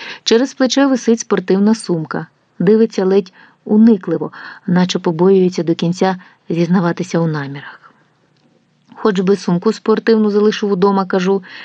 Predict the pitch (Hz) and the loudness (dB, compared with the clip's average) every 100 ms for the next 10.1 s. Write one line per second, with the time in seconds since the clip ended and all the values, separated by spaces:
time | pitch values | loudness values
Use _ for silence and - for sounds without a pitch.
0 | - - 165 233 339 - - - 190 175 | -12 -4 0 2 2 -4 -12 -2 0 2
1 | 175 277 - 214 208 208 185 190 180 180 | 2 2 2 0 2 0 0 0 2 2
2 | 214 - 180 180 180 175 170 160 156 147 | 0 0 0 0 0 -2 -2 -4 -6 -8
3 | 147 160 _ _ _ _ - 170 165 185 | -12 -16 _ _ _ _ -4 -2 2 2
4 | 214 - - - - 180 208 208 - 165 | 0 -4 -20 -12 -2 0 0 -2 -6 -8
5 | 151 - 156 160 _ _ _ _ - 165 | -8 -8 -14 -14 _ _ _ _ -6 0
6 | 180 247 - 190 185 170 156 165 156 - | 2 2 -2 -6 -2 -4 -4 -6 -4 -2
7 | 185 226 240 - - - _ 180 175 285 | 2 2 0 -6 -20 -20 _ -2 2 2
8 | - 269 240 233 262 247 208 - 185 175 | 2 2 4 4 4 2 0 -4 -4 0
9 | 185 220 240 233 214 175 175 214 247 190 | 2 4 2 2 0 -2 0 2 2 0